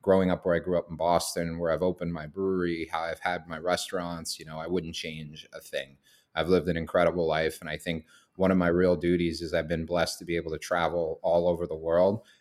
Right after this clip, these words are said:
And a lot of times what I do is I come back with these ideas from our food and our drinks, and I try to incorporate them in our food and drinks because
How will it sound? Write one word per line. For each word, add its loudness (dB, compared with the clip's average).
And -2
a 2
lot 4
of 4
times -2
what -2
I 0
do 0
is -2
I 0
come -2
back -2
with -16
these -8
ideas 0
from -14
our -10
food 0
and -8
our -12
drinks, -2
and -10
I -8
try 0
to -2
incorporate -4
them -16
in -6
our 0
food -2
and -12
drinks -10
because -8